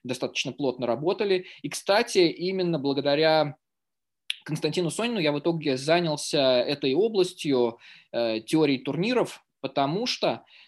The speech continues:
э, дело было так. Где-то в две тысячи, кажется, одиннадцатом или двенадцатом году я написал какой-то пост в Ж Ж, а,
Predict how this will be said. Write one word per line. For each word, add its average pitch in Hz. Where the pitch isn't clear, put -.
э, 104
дело 175
было 175
так. 131
Где-то 160
в 160
две 160
тысячи, 175
кажется, 135
одиннадцатом 165
или 131
двенадцатом 139
году 175
я 147
написал 196
какой-то 180
пост 175
в 139
Ж 139
Ж, 262
а, 135